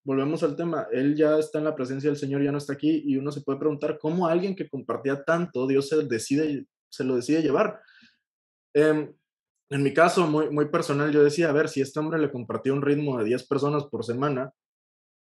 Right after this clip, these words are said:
o, pues, mínimo uno se tiene que,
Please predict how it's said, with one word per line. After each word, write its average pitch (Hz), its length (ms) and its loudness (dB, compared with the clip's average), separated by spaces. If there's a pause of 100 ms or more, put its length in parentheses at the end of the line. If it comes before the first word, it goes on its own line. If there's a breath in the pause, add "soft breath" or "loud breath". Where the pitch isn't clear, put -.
(600)
o, 107 540 -4
pues, - 200 -20
mínimo 139 420 -2
uno 147 220 -4
se 135 160 -8
tiene 135 340 -4
que, 139 520 4